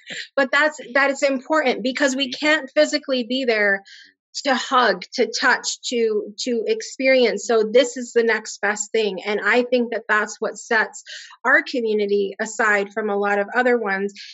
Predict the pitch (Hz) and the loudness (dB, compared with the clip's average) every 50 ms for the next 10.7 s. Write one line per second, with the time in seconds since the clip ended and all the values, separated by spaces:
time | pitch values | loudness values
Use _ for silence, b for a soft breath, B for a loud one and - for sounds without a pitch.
0 | B B B 233 226 220 - 233 226 220 220 240 240 240 254 247 240 220 214 208 | B B B 2 2 2 2 4 4 4 6 6 6 6 6 4 2 0 -2 -2
1 | - - - 247 233 226 226 226 214 202 196 196 190 - _ - 202 196 196 190 | -4 -2 0 0 2 4 4 4 4 2 0 -4 -6 -6 _ -2 -2 -2 -2 -4
2 | 190 - _ _ - - 240 247 233 220 214 220 - 214 214 214 214 208 - - | -6 -10 _ _ -10 -4 0 2 2 2 0 -2 -6 -14 -10 -8 -8 -6 -4 -4
3 | 214 202 202 196 196 190 196 190 190 202 202 196 196 190 190 190 - _ _ _ | -2 0 0 0 -2 -2 -4 -4 -2 -2 0 0 -2 -4 -6 -8 -12 _ _ _
4 | - - 247 240 226 214 208 202 196 196 196 190 - _ _ - 208 208 202 202 | -8 -2 0 2 2 2 2 0 0 -2 -4 -6 -12 _ _ -2 -2 -2 -2 -2
5 | - - 226 226 - 220 208 208 - 247 247 254 277 285 285 - - - 202 185 | -2 -2 -2 0 0 -2 -2 0 2 0 2 2 0 -4 -8 -12 -12 -10 -8 -8
6 | 165 175 - - 190 185 185 190 190 190 180 170 - - _ _ _ _ _ _ | -8 -8 -8 -8 -6 -6 -6 -8 -8 -10 -12 -14 -14 -20 _ _ _ _ _ _
7 | _ _ 107 107 104 _ _ _ _ _ _ 113 113 110 107 104 101 _ _ - | _ _ _ _ _ _ _ _ _ _ _ -20 -20 -20 -20 -20 -20 _ _ -20
8 | 123 117 117 113 123 135 143 143 - _ _ _ 135 120 - 127 120 117 - - | -20 -20 -18 -16 -14 -12 -12 -12 -12 _ _ _ _ _ -18 -16 -16 -16 -16 -16
9 | 123 120 117 113 - 113 110 110 104 _ _ _ 127 117 - - 107 98 95 - | -16 -18 -18 -18 -18 -20 -20 -20 -20 _ _ _ -20 -20 -20 -20 -20 -20 _ -20
10 | 107 104 113 120 131 120 104 101 92 90 92 - - - | -20 -20 -20 -18 -20 -20 -20 -20 -20 -20 -20 -20 -20 -20